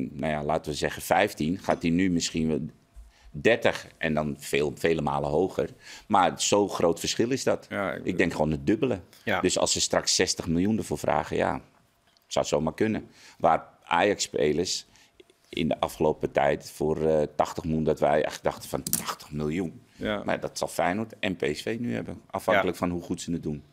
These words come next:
Speaker 3: Nou ja, het is,
Speaker 2: Ja.
Speaker 3: het is echt voor Ajax te hopen dat de diamanten-auge van Mislintat, eh, ook daadwerkelijk, eh,
Speaker 1: Ik heb hem nog
Speaker 3: zou-
Speaker 1: niet gezien.
Speaker 3: Ik heb het ook nog niet gezien, eh, maar, maar als dat niet zo is, dus als die spelers inderdaad best wel matig blijken te zijn, dan gaat Ajax echt een gigantisch probleem krijgen de komende jaren.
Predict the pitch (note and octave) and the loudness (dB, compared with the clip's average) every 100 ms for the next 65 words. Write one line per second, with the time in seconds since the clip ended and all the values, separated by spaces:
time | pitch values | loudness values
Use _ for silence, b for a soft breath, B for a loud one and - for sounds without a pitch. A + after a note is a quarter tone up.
0 | _ - G#2 G2+ G2 - C#3 A2+ A2+ G#2+ | _ 0 4 4 4 0 0 -2 0 0
1 | A#2 - B2 A2+ B2 A#2 A#2 A#2+ A#2 A2+ | 0 2 4 6 6 4 4 4 2 0
2 | G2+ A2+ A2+ A2+ B2 F#2 A2 G#2+ A2 A2 | 0 0 2 2 4 4 2 2 0 2
3 | A#2 - G2+ - G#2+ G#2 G#2 G2+ G2+ A2+ | 0 2 0 2 0 2 2 2 2 2
4 | G#2 G#2+ G2 A2 G2+ G#2 G2 F2+ E2+ G2+ | 4 2 4 4 4 -2 -2 0 2 4
5 | G2 G2 G2 C3 A#2+ A2+ A2+ A2+ - G2+ | 4 4 4 2 2 4 2 2 0 0
6 | G#2+ C#2+ - D#3 D3 D#3+ F3 F3+ C#3+ A2+ | 0 0 2 4 6 6 8 6 6 4
7 | A#2+ D#3+ - B2 B2 B2 B2 B2 A#2+ C3+ | 4 2 0 4 6 8 6 4 4 4
8 | C3+ C#3+ C#3 D#3 - C3+ E3 - C#3 A2+ | 4 4 4 4 4 2 2 4 4 4
9 | D3+ - - F#3+ - - C#3 - C#3 B2+ | 2 -4 -6 -2 2 2 0 2 2 4
10 | - - - B2+ B2 A#2+ A#2 - - - | 2 0 2 4 8 8 6 2 -8 -16
11 | - _ A2+ G#2+ B2 B2 A2+ B2+ C#3+ C3+ | -20 _ -6 0 2 4 6 6 6 2
12 | B2 C3+ C#3+ B2 G2+ G#2 A2 B2 A#2 C3 | 6 6 4 2 2 2 2 2 2 0
13 | - - - - - F#3+ - A#2 B2 C3 | -4 -6 -6 -2 2 4 2 -4 0 2
14 | C#3+ G#2 G2 A2 G2+ G#2 G#2 G2+ G2+ G2+ | 2 2 0 0 -2 -2 0 -2 -2 -2
15 | F#2+ | -4